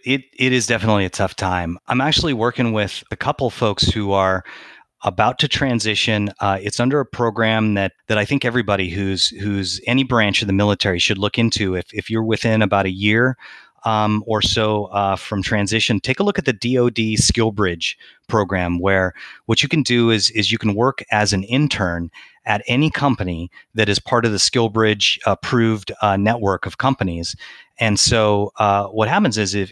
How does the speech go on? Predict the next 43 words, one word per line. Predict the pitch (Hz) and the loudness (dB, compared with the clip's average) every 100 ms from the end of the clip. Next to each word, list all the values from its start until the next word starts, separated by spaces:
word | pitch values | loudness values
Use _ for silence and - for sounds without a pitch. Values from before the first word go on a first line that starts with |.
| 113 | -4
if | - | -2
your | 113 | -4
command | - 110 160 110 | -2 0 2 2
approves | 98 - 143 139 107 | 0 0 0 2 0
you | 98 98 95 - | 0 -2 -8 -6
to | 117 | -4
detach | 95 95 120 131 123 - 107 | -4 -4 0 0 2 0 0
and, | 101 | -2
and | 104 104 | 0 0
then | 104 | 2
go | 104 104 | 2 0
work | 104 107 | 0 0
as | 98 | -2
an | 98 | 0
intern, | 135 151 107 95 - - - - - | 0 0 0 -2 -6 -16 -20 -14 -2
you're | 127 | 0
getting | 226 190 | 0 -2
paid, | - 170 190 117 113 - - _ | 0 2 2 0 -4 -18 -20 _
you | 110 | 0
know, | 117 117 110 | 2 2 0
your, | 113 110 110 110 104 | 0 2 2 0 -4
your | 107 104 | -2 0
military | 117 127 139 156 147 | 2 2 0 0 0
pay | - 123 123 - | 0 0 0 -2
and | 104 92 | -6 -2
all | 107 120 | 0 2
your | 160 | 0
benefits, | 143 131 113 117 110 - - | 0 0 0 -2 -2 -2 -4
and, | 113 110 107 104 | -2 0 0 2
uh, | 107 104 104 | 2 2 0
you're, | 104 113 104 | -2 -2 -2
you're | 104 | -4
working | 107 131 - 113 | 0 0 0 -2
for | 117 | -2
this | 104 - | -2 -2
company | 190 196 107 92 | -2 0 -2 0
now | 92 92 95 - | 0 0 0 0
to | 120 107 | -2 -2
kinda | 151 156 | 0 0
learn | 151 156 | 0 0
the | 139 | 0
ropes | 143 113 - - | 0 -2 -4 -4
and | 104 101 | -2 -2